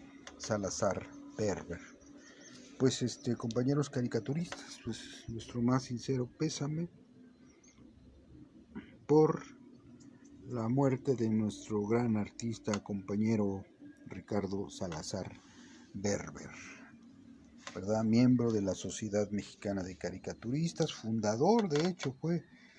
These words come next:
fundador de la Sociedad Mexicana de Caricaturistas,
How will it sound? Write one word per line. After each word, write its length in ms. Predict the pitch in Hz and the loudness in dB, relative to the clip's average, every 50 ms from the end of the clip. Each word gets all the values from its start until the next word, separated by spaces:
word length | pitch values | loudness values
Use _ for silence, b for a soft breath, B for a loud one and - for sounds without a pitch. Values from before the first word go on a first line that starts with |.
| B B B | B B B
fundador 880 | - - - 113 117 117 110 98 95 92 90 98 123 143 156 143 123 - - - - - _ - - _ _ _ - _ _ _ _ - _ _ - B B B B B B _ | -14 -8 -4 0 0 0 2 0 0 -2 -2 0 0 2 2 2 0 -4 -10 -16 -20 -20 _ -20 -20 _ _ _ -20 _ _ _ _ -20 _ _ -20 B B B B B B _
de 100 | - 117 | -10 -8
la 120 | 107 104 101 | -6 -6 -6
Sociedad 440 | - - 95 - 113 107 107 104 98 | -8 -8 -8 -4 -2 0 0 0 0
Mexicana 480 | 98 95 92 92 - - 104 101 95 | 0 -2 -4 -8 -6 -6 -4 -2 -2
de 80 | 90 87 | -4 -4
Caricaturistas, 1040 | - - - 98 - 87 - - 120 127 123 - - - 117 - - - - - | -6 -10 -10 -10 -12 -10 -6 -2 -2 0 -2 -2 -4 -8 -8 -8 -8 -14 -16 -20